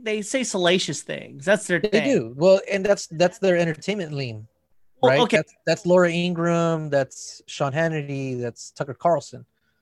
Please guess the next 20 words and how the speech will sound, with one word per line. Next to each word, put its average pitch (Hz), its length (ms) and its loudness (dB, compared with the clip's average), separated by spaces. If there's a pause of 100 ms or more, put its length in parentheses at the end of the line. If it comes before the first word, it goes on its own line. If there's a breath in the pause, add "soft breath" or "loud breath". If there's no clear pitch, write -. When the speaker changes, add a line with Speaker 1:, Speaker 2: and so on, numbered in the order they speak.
(160)
Speaker 1:
So 220 220 4
when 226 140 4
you 247 100 4
have, 226 300 4
um, 156 360 2
Biden 151 560 0 (640 loud breath)
saying 165 380 -2
something 151 300 -8
like, 127 380 -6
"Hey, 151 280 -2
yeah, 147 320 2
my, 156 220 0
my 151 200 2
son 156 360 -2
didn't 135 260 -4
do 139 160 -6
that," 147 200 -4
that's 170 300 -4 (420 loud breath)
it, 208 280 2
he's, 185 260 0